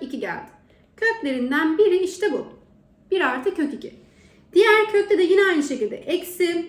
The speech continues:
eksi iki, art-, bu se-, bu se-, tabi bu sefer artı değil, eksi. Kök delta yani kök sekiz bölü iki a'dan da iki geldi.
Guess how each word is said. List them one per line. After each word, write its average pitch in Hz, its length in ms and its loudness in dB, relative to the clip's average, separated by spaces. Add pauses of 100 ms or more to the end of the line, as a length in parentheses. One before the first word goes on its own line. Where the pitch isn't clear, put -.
(160)
eksi 285 320 -4
iki, 247 500 -4 (160)
art-, 311 400 0
bu 269 100 -2
se-, 277 200 -4
bu 277 40 -4
se-, 294 140 -8 (180)
tabi 240 160 -10
bu 247 40 -10
sefer 247 260 -8
artı 240 380 -6
değil, 254 180 -4
eksi. 254 520 -8 (380)
Kök 370 360 0
delta 320 360 0
yani 277 380 -2
kök 359 200 -2
sekiz 370 540 -2
bölü 311 140 -4
iki 330 280 -4
a'dan 254 360 -2
da 370 40 0
iki 294 200 -2
geldi. 208 480 -8